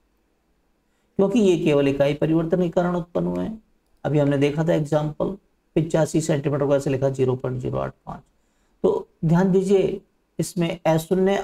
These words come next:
अंक और दशमलव के बीच का ये शून्य नहीं count कर रहे हैं, दो ही सार्थक अंक कहलाते हैं। बात समझ में आ रही है? ऐसे लिखा, तो ध्यान दीजिए, दशमलव के बाद के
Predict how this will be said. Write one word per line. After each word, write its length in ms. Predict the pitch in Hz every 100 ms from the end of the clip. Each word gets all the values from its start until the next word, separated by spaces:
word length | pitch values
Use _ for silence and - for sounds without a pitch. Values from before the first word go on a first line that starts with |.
| -
अंक 220 | 196 202
और 220 | 156 151
दशमलव 500 | 143 139 147 135 139 143
के 160 | 156
बीच 260 | 139 135 127
का 160 | - 139
ये 160 | 135 131
शून्य 440 | - 143 151 151
नहीं 260 | 139 135 139
count 260 | 143 143 -
कर 160 | -
रहे 140 | - _
हैं, 180 | _ _ _ _
दो 460 | 151 156 151 156 143
ही 460 | 147 170 180 - - _
सार्थक 320 | 147 131 139 139
अंक 180 | 135
कहलाते 380 | - - - _
हैं। 140 | _ _ _ _ _ -
बात 120 | 135
समझ 180 | 143 143
में 80 | 143
आ 40 |
रही 160 | 147 -
है? 100 | - _ _ _ _ _ _ _ _ _ -
ऐसे 200 | 143 156
लिखा, 220 | 143 - _ _ _ _ _ _ _ _ 170
तो 260 | 160 165 -
ध्यान 220 | 156 160
दीजिए, 300 | 180 180 220 - -
दशमलव 480 | 147 - 175 165 165
के 120 | 156 123
बाद 340 | 120 131 147 156
के 200 | 196